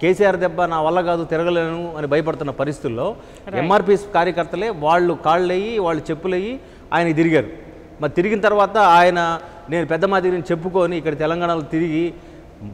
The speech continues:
Speaker 1: మాదిగల ఓట్లు పొంది ఈరోజు మాలకు అక్కడ పెద్ద పెట్టేశాడు అక్కడ. అంటే అది తప్పు, ఆయన చేసిన ఆ వైఖరి. అది తెలుగుదేశం పార్టీ అంటే సమర్థించుకుంటారు, నాకే తెలియదు. కానీ అందుకు తాజాగా నిదర్శనాలు కూడా ఏంటంటే, మొన్న మంత్రిగా రావెల కిషోర్ మాదిగని తీసేశారు,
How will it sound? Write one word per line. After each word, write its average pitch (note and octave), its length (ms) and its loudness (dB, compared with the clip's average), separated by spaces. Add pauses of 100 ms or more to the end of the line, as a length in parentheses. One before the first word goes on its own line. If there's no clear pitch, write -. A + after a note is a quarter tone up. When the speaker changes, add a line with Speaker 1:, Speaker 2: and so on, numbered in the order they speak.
(120)
Speaker 1:
మాదిగల F3+ 420 4
ఓట్లు F3 340 2
పొంది D#3 600 0 (380)
ఈరోజు F3 560 4 (340)
మాలకు F#3+ 380 6
అక్కడ F3 180 -2
పెద్ద D#3+ 200 -2
పెట్టేశాడు B2 340 -4
అక్కడ. F#2+ 160 -18 (720)
అంటే F#3 460 -2 (200)
అది E3 280 2
తప్పు, F3 460 -2
ఆయన D#3 220 0 (100)
చేసిన F3+ 240 -2
ఆ E3 80 -2
వైఖరి. D3+ 460 -2 (360)
అది C#3 120 0
తెలుగుదేశం F3 400 4
పార్టీ D#3 260 2
అంటే D3+ 140 2
సమర్థించుకుంటారు, D#3+ 640 -2
నాకే D3 220 -2
తెలియదు. D3+ 260 -2
కానీ C#3 280 -4 (380)
అందుకు D3+ 260 -2
తాజాగా F3+ 460 4
నిదర్శనాలు E3 440 -2
కూడా D3 160 -4
ఏంటంటే, C#3+ 420 -6 (840)
మొన్న D#3 200 -2
మంత్రిగా D#3+ 440 0
రావెల D#3 220 4
కిషోర్ E3 400 -2
మాదిగని D#3 400 -2
తీసేశారు, B2+ 560 -6